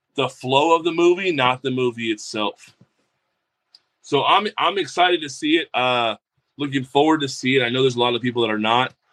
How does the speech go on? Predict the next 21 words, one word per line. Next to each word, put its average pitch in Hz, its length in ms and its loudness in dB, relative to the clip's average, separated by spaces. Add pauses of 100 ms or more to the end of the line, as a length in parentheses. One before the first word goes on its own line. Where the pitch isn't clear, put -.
(140)
I 117 40 -2
know 127 140 4
there's 123 140 2
a 123 40 -6
lot 120 60 2
of 123 60 0
people 127 100 2
that 120 80 2
are 113 80 -2
willing 123 280 2
to 113 60 -6
give 110 160 -2
it 104 40 -8
a 98 40 -8
chance. 135 520 0 (440)
But 143 280 2 (600)
hearing 202 460 0
that, 160 240 2
um, 151 500 -2
Lin-Manuel 160 800 -2
Miran-, 156 640 -2